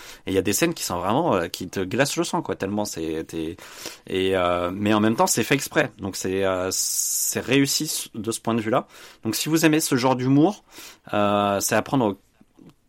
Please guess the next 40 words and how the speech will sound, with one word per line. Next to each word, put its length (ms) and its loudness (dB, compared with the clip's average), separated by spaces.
quatrième 380 2
degré. 480 2
Franchement, 540 0
euh, 120 4
regardez 340 2
la 100 4
série 220 -2
parce 120 -6
que 60 -4
ça 140 -4
va 80 2
vous 120 -2
plaire. 280 2
Euh, 480 0
si 420 0
vous 140 0
préférez 340 0
un 100 6
humour 280 4
plus 180 2
léger 500 2
et, 40 6
et, 520 2
et 40 0
moins 180 4
cringe, 400 -2
bah, 160 -6
euh, 640 -6
évitez 460 -4
de 80 -6
vous 220 -8
plonger 320 -2
là-dedans 220 0
parce 160 -8
que 100 -4
franchement, 380 -2
là, 100 0
c'est, 300 -4
c'est, 500 -8
c'est, 560 -8